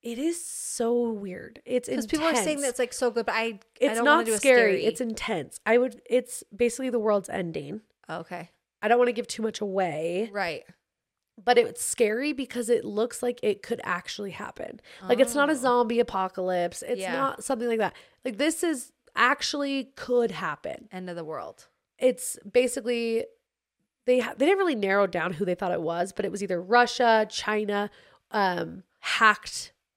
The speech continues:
Speaker 2: Oh,
Speaker 1: the,
Speaker 2: so
Speaker 1: our
Speaker 2: we're currently living.
Speaker 1: Yeah, like, they
Speaker 2: <laughs>
Speaker 1: hacked everything. They, they got rid of our sal-, sa-, sa-,
Speaker 2: Satellites.
Speaker 1: satellites.
Speaker 2: Yeah.
Speaker 1: So we had no service. We had nothing.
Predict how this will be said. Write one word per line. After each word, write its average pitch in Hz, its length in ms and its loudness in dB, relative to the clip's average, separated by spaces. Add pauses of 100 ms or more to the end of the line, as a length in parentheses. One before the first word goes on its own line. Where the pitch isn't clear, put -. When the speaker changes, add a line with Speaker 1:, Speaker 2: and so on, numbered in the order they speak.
(140)
Speaker 2:
Oh, 220 120 -10
Speaker 1:
the, 175 460 2
Speaker 2:
so 190 180 4
Speaker 1:
our - 80 4
Speaker 2:
we're 240 120 2
currently 262 440 -2
living. 196 200 0
Speaker 1:
Yeah, 214 160 8 (260)
like, 254 260 8
they 247 100 12
Speaker 2:
<laughs> 240 200 4
Speaker 1:
hacked 254 420 8
everything. 220 600 0
They, 190 280 0 (120)
they 175 500 2 (360)
got 220 220 0
rid 233 100 2
of 208 60 -2
our 202 100 2
sal-, 202 400 -2
sa-, - 220 -6
sa-, 208 280 -6
Speaker 2:
Satellites. 190 380 -4
Speaker 1:
satellites. 208 760 2
Speaker 2:
Yeah. 190 180 -4 (100)
Speaker 1:
So - 160 -4
we 208 60 4
had 185 120 0
no 202 240 2
service. 202 560 -2
We 214 60 -2
had 185 100 -4
nothing. 196 400 -4